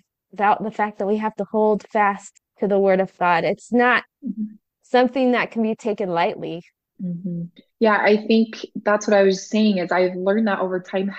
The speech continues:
Speaker 2: how important, <laughs> how important that is. 'Cause in that story, it talks about people falling away. Um, and that means they, I mean, they weren't holding fast to the word of God.
Speaker 1: Our,
Speaker 2: And
Speaker 1: uh,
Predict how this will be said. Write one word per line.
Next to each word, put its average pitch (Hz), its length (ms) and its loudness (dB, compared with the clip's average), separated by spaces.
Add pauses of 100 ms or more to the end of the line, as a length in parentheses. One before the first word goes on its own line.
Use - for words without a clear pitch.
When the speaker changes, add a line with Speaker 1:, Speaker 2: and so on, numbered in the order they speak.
(180)
Speaker 2:
how 190 360 -2
important, - 880 -6 (240)
<laughs> - 220 -12
how 220 160 4
important 214 800 2
that 135 200 2
is. - 380 -6 (240)
'Cause 202 180 2
in 220 120 4
that 214 220 0
story, 240 440 2
it - 180 -4
talks 247 260 -6
about 185 280 -2
people 208 500 -2
falling 190 400 -2
away. 165 540 -4 (400)
Um, 175 540 -6 (360)
and 208 180 -4
that 202 180 -4
means 208 380 2
they, 190 360 2 (380)
I 196 60 -4
mean, 180 280 -4
they 180 360 0 (380)
weren't 190 340 -6 (280)
holding 190 440 0
fast 185 400 -4
to 202 80 -2
the 185 120 0
word 170 260 0
of 180 140 -4
God. - 260 -4 (440)
Speaker 1:
Our, 208 260 0
Speaker 2:
And 185 440 -2
Speaker 1:
uh, - 40 -14